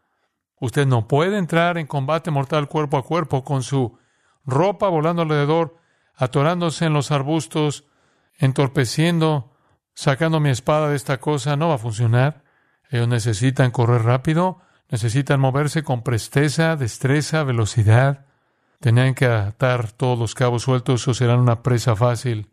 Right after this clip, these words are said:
para el enemigo. Esto habla de preparación, esto habla de disposición. Esto habla de estar alerta. Un soldado necesita una faja.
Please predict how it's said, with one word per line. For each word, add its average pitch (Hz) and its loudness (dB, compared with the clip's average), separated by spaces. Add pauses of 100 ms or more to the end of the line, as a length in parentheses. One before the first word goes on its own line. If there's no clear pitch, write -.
(140)
para 110 -4
el 107 -2
enemigo. 110 0 (680)
Esto 139 -2
habla 139 2
de 127 -2 (200)
preparación, 123 -2
esto 117 -4
habla 123 0
de 117 -4 (300)
disposición. 113 2 (960)
Esto 143 -2
habla 143 0
de 127 -4
estar 120 -2
alerta. 117 -2 (1040)
Un 127 -4
soldado 135 2
necesita 117 -4
una 127 -2
faja. 156 -6